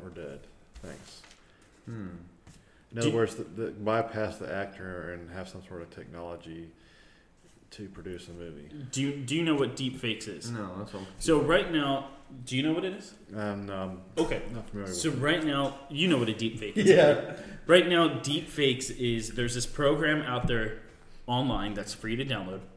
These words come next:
Speaker 3: and essentially, it takes pictures of any subject
Speaker 2: Uh, yeah,
Speaker 3: that
Speaker 2: I
Speaker 3: you're
Speaker 2: know
Speaker 3: putting
Speaker 2: you're
Speaker 3: in
Speaker 2: talking
Speaker 3: frame,
Speaker 2: about. Yep.
Speaker 3: and you're able to put
Speaker 2: Mm-hmm.
Speaker 3: anybody's face on top of
Speaker 2: Mm-hmm.
Speaker 3: that person's face,
Speaker 2: Mm-hmm.
Speaker 3: and it takes their audio waves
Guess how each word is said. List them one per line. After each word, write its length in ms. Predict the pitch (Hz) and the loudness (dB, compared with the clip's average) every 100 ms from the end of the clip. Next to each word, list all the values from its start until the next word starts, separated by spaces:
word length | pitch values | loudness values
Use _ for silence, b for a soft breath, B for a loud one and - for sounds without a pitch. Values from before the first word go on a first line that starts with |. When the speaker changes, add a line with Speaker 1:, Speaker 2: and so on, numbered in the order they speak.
| - - - - - - - - - | -20 -20 -20 -20 -20 -20 -20 -20 -6
Speaker 3:
and 160 | 131 123 | 0 2
essentially, 720 | 117 160 165 165 131 123 117 B B B B - 135 | 2 2 2 2 0 0 0 B B B B -4 2
it 160 | 135 | 2
takes 260 | 156 127 - | 4 2 0
pictures 680 | - 185 185 135 127 120 - | -2 -2 0 2 2 0 0
of 300 | 120 110 - 127 | 0 0 -2 -2
any 240 | 139 156 | 0 2
subject 500 | 156 147 120 117 120 | 2 2 2 2 2
Speaker 2:
Uh, 120 | 117 | 2
yeah, 120 | 127 120 | 2 4
Speaker 3:
that 100 | 117 | 4
Speaker 2:
I 40 | |
Speaker 3:
you're 60 | 117 | 2
Speaker 2:
know 40 | 135 | 2
Speaker 3:
putting 200 | 120 113 | 2 0
Speaker 2:
you're 100 | 107 | -2
Speaker 3:
in 40 | |
Speaker 2:
talking 60 | - | -2
Speaker 3:
frame, 200 | 110 104 | 0 0
Speaker 2:
about. 140 | 101 | -2
Yep. 60 | - B B - | -10 B B -4
Speaker 3:
and 80 | 131 | -2
you're 140 | 127 | 2
able 300 | 135 139 131 | 2 4 2
to 60 | 123 | 0
put 540 | - 131 120 117 - 101 | 0 2 2 0 -6 -4
Speaker 2:
Mm-hmm. 100 | 98 | 2
Speaker 3:
anybody's 500 | 160 151 139 131 - | 4 6 4 2 2
face 340 | 143 131 110 | 2 2 2
on 160 | - 117 | -4 -4
top 220 | 107 113 | 0 0
of 60 | 101 | 0
Speaker 2:
Mm-hmm. 80 | 101 | -2
Speaker 3:
that 240 | 107 - | -2 -4
person's 420 | - 107 107 95 - | -6 -6 -8 -10 -6
face, 500 | 127 113 98 101 98 | -2 -2 -2 -6 -8
Speaker 2:
Mm-hmm. 720 | 98 92 92 - - - - | -8 -10 -12 -18 -20 -14 -4
Speaker 3:
and 720 | 113 110 110 110 110 107 107 | 0 0 0 -2 -4 -8 -6
it 160 | 120 120 | -6 -4
takes 300 | 139 127 - | -2 -2 -2
their 220 | 120 110 | -2 0
audio 480 | 127 170 160 113 98 | 0 2 4 2 0
waves 500 | 101 95 92 101 - | -4 -6 -8 -12 -14